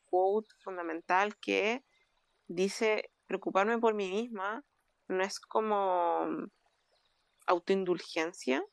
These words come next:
¿bien? Sino que es preservación". O sea, es un acto político. O sea, el autocuidado es político. Y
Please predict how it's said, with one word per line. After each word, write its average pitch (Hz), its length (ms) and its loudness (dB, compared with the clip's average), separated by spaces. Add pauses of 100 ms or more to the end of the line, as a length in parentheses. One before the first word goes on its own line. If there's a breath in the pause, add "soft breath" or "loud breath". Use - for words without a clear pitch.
(360)
¿bien? 180 280 0
Sino 190 340 0
que 240 100 2
es 254 80 -4 (420)
preservación". 180 1000 0
O - 580 -20
sea, 202 120 0
es 240 120 0
un 202 200 6
acto 220 380 0
político. 185 580 0 (560)
O - 40 -20
sea, 180 320 -4 (360)
el 190 180 4
autocuidado 262 960 0
es - 160 -12
político. - 640 -8 (520 soft breath)
Y 262 460 6